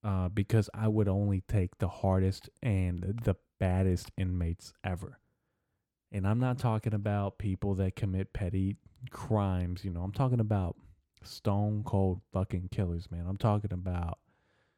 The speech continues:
espionage. I am talking about El Chapo, dude. I'm talking about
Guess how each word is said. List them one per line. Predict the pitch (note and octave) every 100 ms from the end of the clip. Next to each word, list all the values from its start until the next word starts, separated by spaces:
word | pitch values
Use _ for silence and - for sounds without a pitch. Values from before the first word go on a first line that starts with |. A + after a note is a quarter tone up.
| _ _ _
espionage. | A2 G#2 - G#2+ G2 F2+ E2+ F2+ F2+ -
I | - G2 G#2
am | A2
talking | G2+ F#2 F2+ - A2+ G#2
about | F#2+ F#2 F2+ F2+ -
El | G2 F#2
Chapo, | - G2+ G2 F#2 F2
dude. | F2 F2 F2+ E2+
I'm | F2+ G2+ A#2
talking | - G#2 G2+ G2 F#2
about | G2 F2+ F2+ E2+